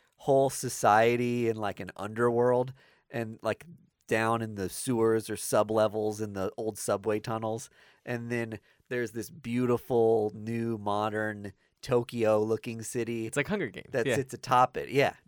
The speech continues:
Speaker 1: Hunger Games. Um, what's the Red Planet book that we
Speaker 2: Oh, yeah, yeah, yeah.
Speaker 1: uh, loved? I,
Speaker 2: Yeah.
Speaker 1: I don't know if they ever made those into movies or not, but
Speaker 2: They got a whole other series of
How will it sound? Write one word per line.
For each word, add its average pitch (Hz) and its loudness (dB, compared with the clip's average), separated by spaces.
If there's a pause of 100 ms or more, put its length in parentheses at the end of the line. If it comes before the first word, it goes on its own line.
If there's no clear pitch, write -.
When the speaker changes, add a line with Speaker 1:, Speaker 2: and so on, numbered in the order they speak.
(480)
Speaker 1:
Hunger 127 -4
Games. 123 -4
Um, 107 -2
what's 135 0
the 113 2 (340)
Red 110 -2
Planet 110 -6
book 113 -4
that 113 -2
we 117 -8 (600)
Speaker 2:
Oh, 127 2
yeah, 110 -2
yeah, 95 -6
yeah. 85 -12
Speaker 1:
uh, 117 0
loved? 117 4 (240)
I, 120 0
Speaker 2:
Yeah. 131 -10
Speaker 1:
I 147 -6
don't 208 -6
know 254 -4
if - -10
they 190 2
ever 160 0
made 123 -2
those 120 -2
into 110 -10
movies 98 -6
or 87 -6
not, 80 -10
but 90 -2 (640)
Speaker 2:
They 117 -4
got 160 -4
a 117 -6
whole 123 -8
other 107 -8
series 101 -10
of 87 -10